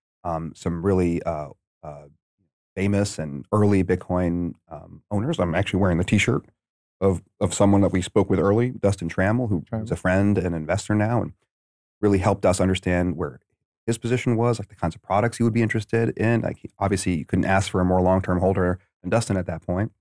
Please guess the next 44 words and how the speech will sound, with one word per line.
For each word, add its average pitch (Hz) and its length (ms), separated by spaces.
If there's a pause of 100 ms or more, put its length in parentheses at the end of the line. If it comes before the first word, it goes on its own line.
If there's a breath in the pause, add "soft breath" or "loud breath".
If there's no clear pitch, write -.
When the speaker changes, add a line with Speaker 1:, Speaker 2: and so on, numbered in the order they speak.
Speaker 2:
Yeah. 156 180
Speaker 1:
Um, 92 460 (1120)
and, 104 80
like, 98 140
the 107 100
idea 113 260
emerged 131 300
that, 95 80
like, 95 160
lending 98 320
was 95 120
interesting. - 560 (300)
You 87 80
know, 92 80
that, 90 140
like, 87 320 (640)
maybe 107 400
we 98 220
could, 95 580 (300)
like, 101 140
a 101 40
home 101 160
equity 95 220
line 95 180
of 87 80
credit. - 340 (200)
You - 80
know, 92 60
that 95 140
was 92 120
always 92 180
the 95 80
analogy 92 380
we 85 100
had 85 180
in 85 80
our 64 120
head. 65 260
It's - 120
like, 92 120
hey, 113 200
you, 104 180
you 101 80
know, 92 160